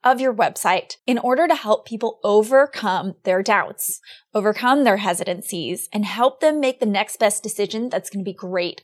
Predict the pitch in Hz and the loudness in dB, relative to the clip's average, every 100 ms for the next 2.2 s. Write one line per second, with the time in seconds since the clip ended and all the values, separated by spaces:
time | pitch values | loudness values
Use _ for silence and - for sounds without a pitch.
0 | _ - 196 170 175 - - - _ _ | _ -8 -2 -2 -2 -4 -6 -10 _ _
1 | - 226 220 254 269 294 320 - 208 208 | 0 2 4 6 6 6 4 -2 0 4
2 | 208 - | 4 2